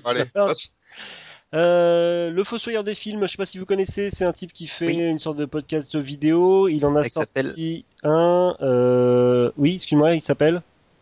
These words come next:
Speaker 3: Non, avec sa pelle.
Speaker 2: Avec sa pelle, tout à fait. Euh,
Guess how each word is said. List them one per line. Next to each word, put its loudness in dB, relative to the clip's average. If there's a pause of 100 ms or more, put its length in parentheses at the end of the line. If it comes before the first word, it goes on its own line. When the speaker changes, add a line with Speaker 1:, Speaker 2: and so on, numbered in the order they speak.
(300)
Speaker 3:
Non, -2 (100)
avec -2
sa -6
pelle. -4 (160)
Speaker 2:
Avec 2
sa 2
pelle, 0
tout -6
à 2
fait. 0 (320)
Euh, 4